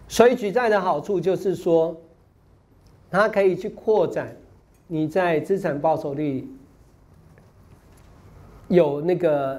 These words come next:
优势的状态之下，去扩展股东权益的报酬率，哦。因为当你使用举债的资金的时候，债权人他原则上只会拿走原先约定的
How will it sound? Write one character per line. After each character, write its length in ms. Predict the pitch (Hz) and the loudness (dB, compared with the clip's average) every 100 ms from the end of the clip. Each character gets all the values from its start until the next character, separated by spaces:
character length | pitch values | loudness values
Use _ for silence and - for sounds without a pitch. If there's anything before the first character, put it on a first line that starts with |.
| - | -2
优 200 | 202 196 | 0 0
势 160 | 196 214 | 0 -2
的 160 | 156 | -2
状 220 | 131 170 160 | -2 -2 0
态 140 | 156 | -2
之 180 | - 151 | -2 -6
下， 220 | 156 143 | -4 -6
去 120 | 135 | -8
扩 240 | - 190 156 | -2 0 0
展 220 | 147 120 - - | -6 -10 -18 -12
股 120 | - | -6
东 220 | 143 165 160 | -2 -2 -2
权 180 | 143 | -2
益 100 | 147 | -2
的 120 | 135 127 | -4 -4
报 180 | 143 | -6
酬 200 | 135 135 | -8 -10
率， 260 | 127 131 123 - - | -8 -8 -10 -16 -6
哦。 220 | 151 131 - - - | -4 -4 -10 -20 -2
因 100 | - | 4
为 100 | 240 | 4
当 180 | 240 269 | 4 0
你 140 | 247 247 | -2 -4
使 180 | 196 185 | -2 0
用 180 | 214 - | 0 0
举 160 | 170 | -4
债 240 | 156 185 170 | 0 2 2
的 160 | 151 | 0
资 240 | - 196 190 | -4 -4 0
金 180 | 190 | 0
的 140 | 180 156 | 0 -2
时 160 | - | -4
候， 380 | 139 160 135 131 - _ - _ _ _ _ _ _ - - - - - - - - - | -6 -2 -4 -6 -16 _ -20 _ _ _ _ _ _ -20 -20 -20 -20 -20 -20 -20 -20 0
债 220 | - 254 | 4 4
权 260 | 220 185 180 | 4 0 0
人 260 | 160 165 | 0 -2
他 380 | 170 175 180 180 180 - - | -2 0 0 -4 -10 -20 -4
原 180 | 170 | -2
则 120 | 170 165 | 0 0
上 200 | 190 160 | 0 -2
只 140 | 151 | -4
会 400 | 139 160 135 - - - | 0 0 0 -4 -18 -10
拿 220 | 147 160 | -6 -4
走 320 | 165 131 117 - - - - | -4 -4 -6 -16 -20 -20 -10
原 180 | 156 147 | -4 -2
先 160 | 156 160 | 0 0
约 160 | 160 | 0
定 220 | 156 151 | 0 -2
的 220 | 131 123 | -4 -8